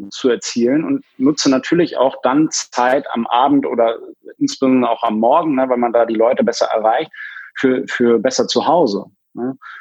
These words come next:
Und, ähm, die, die Priorisierung, also ich bin, äh, unglaublich dankbar, dass ich, äh,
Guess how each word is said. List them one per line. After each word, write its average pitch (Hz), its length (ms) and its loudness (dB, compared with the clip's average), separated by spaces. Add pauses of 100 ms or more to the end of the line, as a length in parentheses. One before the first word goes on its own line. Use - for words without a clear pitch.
(160)
Und, 113 360 -2
ähm, 120 440 -2
die, 131 220 2
die 135 80 2
Priorisierung, 135 880 2
also 127 160 2
ich - 300 -4
bin, 123 340 0
äh, 113 160 -8 (160)
unglaublich 139 560 2
dankbar, 131 380 0
dass 120 160 -2
ich, - 220 -8
äh, 113 160 -12